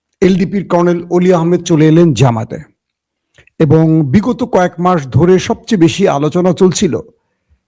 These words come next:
এনসিপি যাচ্ছে কোথায়, এবং সেই সময় আমরা শুনেছিলাম যে এনসিপি যাচ্ছে বিএনপিতে, এবং এনসিপির শীর্ষ নেতাদের সাথে আমার যতবার কথা হয়েছে তারাও বলছেন যে তারা বিএনপিতে যেতে পারে।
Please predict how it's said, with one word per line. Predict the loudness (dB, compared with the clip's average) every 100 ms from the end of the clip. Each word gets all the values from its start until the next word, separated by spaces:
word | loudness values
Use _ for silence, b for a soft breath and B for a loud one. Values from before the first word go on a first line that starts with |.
| _ 0
এনসিপি | 0 0 -6 -6 -2
যাচ্ছে | -2 -2 -4 -6
কোথায়, | -6 -14 -14 -18 -20 _ _
এবং | -6 -2 -2
সেই | -2 -2
সময় | -2 0 2
আমরা | 2 -2
শুনেছিলাম | -2 -2 0 0 0 0
যে | 0
এনসিপি | 2 0 0 0 2
যাচ্ছে | 2 2 0 0 -2 -2 _ _ _ _
বিএনপিতে, | -2 0 0 -4 -16 _ _ _ _ _ -6
এবং | -2 0 0
এনসিপির | 0 -2 -2 -2
শীর্ষ | 0 -2 0
নেতাদের | 2 2 2 0
সাথে | 0 0 0
আমার | 0 -2
যতবার | -4 -2 -2 -2
কথা | 0 0
হয়েছে | 0 0 -2
তারাও | 0 0
বলছেন | -2 -6 -8 -12
যে | -8
তারা | -6 -4
বিএনপিতে | -2 -2 -2 -4 -4 -2
যেতে | -2 0 -2
পারে। | -4 -6 -8